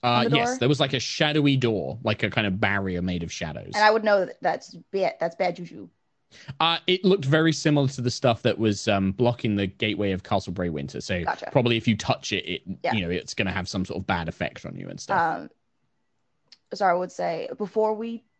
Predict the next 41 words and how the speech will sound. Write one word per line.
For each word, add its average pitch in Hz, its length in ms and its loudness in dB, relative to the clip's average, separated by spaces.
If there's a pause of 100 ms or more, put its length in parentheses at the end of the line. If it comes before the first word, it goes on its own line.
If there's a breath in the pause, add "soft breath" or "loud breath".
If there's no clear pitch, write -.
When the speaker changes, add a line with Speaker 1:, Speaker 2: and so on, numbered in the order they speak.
(140)
Speaker 2:
explore 190 380 -6
the 185 60 -10
tower, 175 500 -4
the 170 240 -12
opening 170 640 -6
and - 140 -8
entrance 175 480 -6
to 175 80 -8
the 165 80 -10
tower 156 420 -8
is 175 220 -10
coated 175 380 -6
in 165 160 -8
some 165 240 -10
sort 165 200 -8
of 156 180 -14 (640 loud breath)
dark 240 300 10
magic 202 460 0
that 196 160 0
did 190 140 -4
remind 185 380 -2
me 185 220 -4
of 175 480 -4
the 170 160 -10
hands 185 680 -2
and 160 300 -10 (880)
creatures 196 560 -2
that 180 220 0
came 185 300 -4
out 170 220 -2
of 170 100 -14
the 185 80 -8
door 170 560 -4
and 165 440 -10 (500)
hurt 185 240 2
us - 460 -8
whilst 180 400 -4
entering 175 360 -6
the 170 80 -12
castle. 170 460 -10
So 165 460 -4